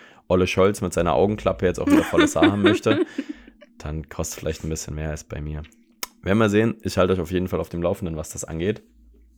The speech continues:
Speaker 1: Und, ähm, wird übrigens nicht von der Krankenversicherung übernommen. Das kann ich schon mal vorspoilern.
Speaker 2: Mhm.
Speaker 1: Bevor wir aber heute in das super spannende Thema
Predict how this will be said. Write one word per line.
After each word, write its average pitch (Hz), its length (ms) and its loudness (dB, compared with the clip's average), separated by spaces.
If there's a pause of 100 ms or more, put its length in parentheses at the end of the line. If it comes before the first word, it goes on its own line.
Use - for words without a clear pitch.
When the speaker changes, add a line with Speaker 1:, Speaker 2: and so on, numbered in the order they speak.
(480)
Speaker 1:
Und, 85 480 0
ähm, 80 400 -4 (320)
wird 101 140 -6
übrigens 107 240 0
nicht 120 140 -4
von 95 80 -6
der 87 80 -2
Krankenversicherung 90 640 -6
übernommen. 92 360 0
Das 90 200 -6
kann 85 160 -8
ich 87 80 -8
schon 87 120 -6
mal 80 80 -4
vorspoilern. 92 720 -2 (180)
Speaker 2:
Mhm. 180 280 -8
Speaker 1:
Bevor 104 260 2
wir 98 60 4
aber 90 160 2
heute 92 180 2
in 85 80 -2
das 80 120 -6
super 101 220 -4
spannende 87 300 -4
Thema 82 720 -6